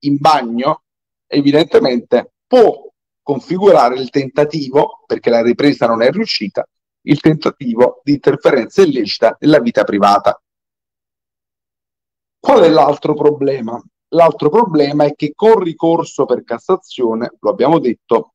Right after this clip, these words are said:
il datore di lavoro faceva notare, faceva valere come per un errore nel piazzamento della telecamera, in realtà le stesse erano completamente inidonee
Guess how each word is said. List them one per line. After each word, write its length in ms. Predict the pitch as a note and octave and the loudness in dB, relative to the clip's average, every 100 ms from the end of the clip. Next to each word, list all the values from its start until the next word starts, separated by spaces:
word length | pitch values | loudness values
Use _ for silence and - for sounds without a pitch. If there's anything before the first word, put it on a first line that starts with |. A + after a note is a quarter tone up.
| - | 0
il 160 | A3+ | 2
datore 360 | G#3+ F#3 E3 D3 | 4 4 2 -2
di 100 | C3 | 0
lavoro 400 | F3+ D#3 C#3+ B2 | 0 2 0 -2
faceva 540 | - C3+ - F#3 C3+ | -2 -2 2 2 2
notare, 480 | A#2+ C3 F#3 D3+ B2+ | 0 0 2 2 0
faceva 400 | - A#2+ B2+ A#2+ | -6 -8 -6 -4
valere 480 | D#3 G3+ C#3+ B2 B2+ | 0 0 0 -2 -2
come 540 | - F#3+ D#3 E3 - _ _ _ _ | 2 4 4 2 0 _ _ _ _
per 180 | - F#3 | 2 4
un 120 | F#3 | 4
errore 400 | F#3 F#3 A#3 A#3 | 0 2 2 2
nel 220 | F#3+ D#3 | 2 0
piazzamento 1040 | C#3+ D3+ D3+ - D3 F#3 F3 - - - - _ | 0 0 0 -2 0 0 -2 -4 -4 -4 -6 _
della 380 | - C#3+ C3 | -2 2 2
telecamera, 760 | A#2+ B2 B2+ B2+ A2 G2+ A2 A#2 _ _ _ _ D#3 | 2 0 0 0 0 0 0 -2 _ _ _ _ -4
in 100 | F#3+ | 2
realtà 300 | A#3+ - C#3+ | 2 2 0
le 160 | F#3 | -2
stesse 580 | G#3+ - B2+ - - B2+ | -4 -10 -10 -8 -6 -6
erano 380 | - D3+ C#3+ C3+ | -4 -4 -2 -4
completamente 880 | C#3+ C3+ D3+ F3 G3+ D3 C#3 C3+ - | -6 -6 -4 0 0 0 -2 -6 -8
inidonee 760 | D#3 D3+ D3+ F3+ D#3+ B2+ G#2+ | -4 -2 0 2 4 2 -4